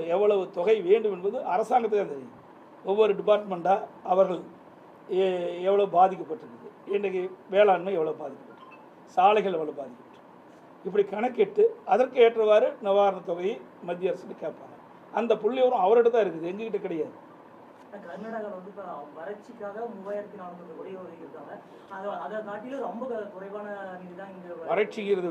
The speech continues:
Speaker 1: வேற, புயலுங்கிறது வேற. எதுக்கு எஸ் டி ஆர் எஃப் ஏற்கனவே இருக்குது, மாநில பேரிடர் நிவாரண நிதி, அதுல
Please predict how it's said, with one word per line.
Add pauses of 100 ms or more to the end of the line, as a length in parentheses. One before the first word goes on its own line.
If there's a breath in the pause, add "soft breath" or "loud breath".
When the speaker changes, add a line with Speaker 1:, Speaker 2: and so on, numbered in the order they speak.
Speaker 1:
வேற, (880)
புயலுங்கிறது
வேற. (1080)
எதுக்கு
எஸ்
டி
ஆர்
எஃப்
ஏற்கனவே
இருக்குது, (1300)
மாநில (120)
பேரிடர்
நிவாரண
நிதி, (720)
அதுல